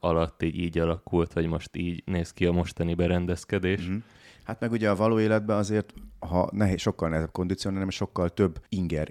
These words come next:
Speaker 2: ér. Ott meg
Speaker 1: Mhm.
Speaker 2: minden ingert úgy alakítanak abban a sztoriban, hogy va-, hogy, hogy egy adott irányba vigyék az embernek a,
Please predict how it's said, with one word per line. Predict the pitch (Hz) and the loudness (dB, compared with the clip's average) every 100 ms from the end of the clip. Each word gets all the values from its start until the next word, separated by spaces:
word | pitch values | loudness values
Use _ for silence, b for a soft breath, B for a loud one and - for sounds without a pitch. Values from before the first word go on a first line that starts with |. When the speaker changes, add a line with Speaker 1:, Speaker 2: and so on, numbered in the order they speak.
| 90 | -4
Speaker 2:
ér. | 78 67 71 - | -4 -4 -10 -6
Ott | 95 90 | -4 -2
meg | 95 95 | -2 -4
Speaker 1:
Mhm. | 82 | -2
Speaker 2:
minden | 110 165 110 92 90 | 2 4 4 2 0
ingert | 98 95 85 82 | -2 0 0 0
úgy | 95 82 | -2 0
alakítanak | 80 78 80 - 85 90 | 0 0 -6 -6 -4 -4
abban | 85 73 76 | -4 -6 -8
a | |
sztoriban, | - 87 95 101 101 | -6 -2 -2 -2 -4
hogy | 101 | -4
va-, | 95 - | -6 -6
hogy, | 92 87 | -4 -4
hogy | - 90 85 90 - | -4 -4 -4 -4 -6
egy | 87 - - | -6 -8 -8
adott | - 87 82 - | -6 -4 -4 -4
irányba | 87 78 80 80 | -2 -2 -2 -4
vigyék | 76 - - 82 | -6 -8 -10 -6
az | 78 | -6
embernek | 76 73 73 73 | -4 -4 -6 -8
a, | 76 | -6